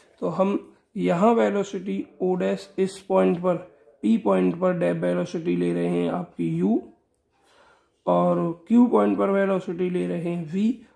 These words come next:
और आर point पर वेलोसिटी ले रहे हैं हम डब्ल्यू। ये बच्चों आपका चित्र बनाया गया है और इस चित्र में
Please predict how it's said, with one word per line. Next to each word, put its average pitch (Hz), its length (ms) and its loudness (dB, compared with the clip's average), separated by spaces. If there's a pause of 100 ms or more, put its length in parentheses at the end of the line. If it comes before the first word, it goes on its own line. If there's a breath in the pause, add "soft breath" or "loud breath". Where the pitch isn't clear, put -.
(140)
और - 160 -4
आर 220 220 4
point 202 340 -2
पर 190 100 -2
वेलोसिटी 185 580 -4
ले 165 160 -4
रहे 156 280 -6
हैं 170 200 -4
हम 208 260 0 (340)
डब्ल्यू। 160 380 -2 (1200 loud breath)
ये 226 220 6
बच्चों 214 400 0 (320)
आपका 180 340 -2
चित्र 180 320 -10
बनाया 185 440 2
गया 214 220 0
है 226 240 -4 (380 soft breath)
और 190 260 -4
इस 269 200 2
चित्र 208 300 0
में 208 300 0